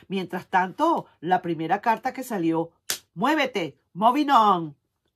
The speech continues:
Muévete, muévete, muévete. Que esa rueda empiece a funcionar,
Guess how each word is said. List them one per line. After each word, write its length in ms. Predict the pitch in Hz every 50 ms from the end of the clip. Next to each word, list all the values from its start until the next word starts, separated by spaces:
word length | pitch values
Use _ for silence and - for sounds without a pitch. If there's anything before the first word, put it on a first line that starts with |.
| _ _
Muévete, 720 | _ 147 214 240 247 254 262 302 311 311 - 381 381 359 339 - _ _ _
muévete, 600 | - 180 220 214 214 220 240 254 254 254 262 - -
muévete. 640 | 196 190 214 208 202 196 175 165 - 151 135 - _ _ _ _ _ _
Que 120 | - 208 202
esa 200 | 196 - 247 254
rueda 420 | 247 247 233 240 247 269 269 - -
empiece 500 | 208 202 160 - - 190 185 196 185 240
a 60 | 247
funcionar, 720 | - 262 262 214 - 202 180 170 180 185 190 247 - 349